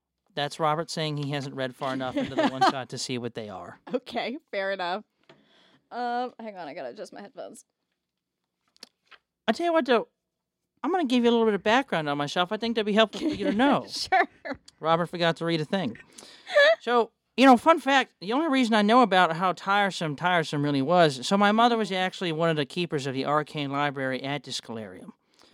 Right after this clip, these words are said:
Speaker 1: Um, that one of those libraries was actually one of the ones that was sealed off with that giant obelisk cap,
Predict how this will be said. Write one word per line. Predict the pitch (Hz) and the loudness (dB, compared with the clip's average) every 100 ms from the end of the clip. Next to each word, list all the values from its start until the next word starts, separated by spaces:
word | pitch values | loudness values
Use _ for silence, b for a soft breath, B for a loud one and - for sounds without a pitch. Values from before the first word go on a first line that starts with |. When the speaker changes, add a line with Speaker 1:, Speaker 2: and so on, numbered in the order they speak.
| b _ | b _
Speaker 1:
Um, | 143 139 135 127 135 | -8 -6 -6 -8 -6
that | 170 | 2
one | 208 | 4
of | 226 | 4
those | 208 | 2
libraries | 175 196 202 175 147 135 | 2 4 4 2 -2 -2
was | 135 | -2
actually | 156 147 151 | -2 -2 -6
one | 143 | -6
of | 139 | -4
the | |
ones | 135 131 | -4 -6
that | 131 | -8
was | 135 120 | -12 -8
sealed | - 185 170 | -8 -4 -2
off | 165 175 170 | 2 2 0
with | 143 | -4
that | 139 131 | -8 -8
giant | - 160 160 147 | -6 -4 -2 0
obelisk | 156 160 180 170 | 0 0 -4 -4
cap, | - 190 | -4 -4